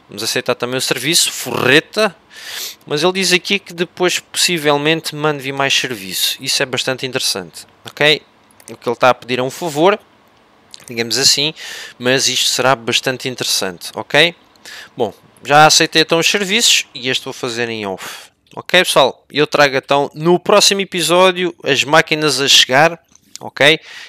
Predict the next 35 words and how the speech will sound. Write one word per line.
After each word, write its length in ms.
E 120
vamos 320
ver 200
então 320
acerca 440
desse 340
da 100
motherboard, 640
com 120
a 40
certeza 540
que 140
esse 120
vai 140
demorar 500
mais 600
tempo. 360
Pessoal, 320
contando 340
então 160
com 160
o 80
vosso 260
like, 160
compartilhando 540
então 180
o 60
vídeo 340
nas 160
redes 240
sociais 460
com 80
os 80
vossos 280
amigos, 340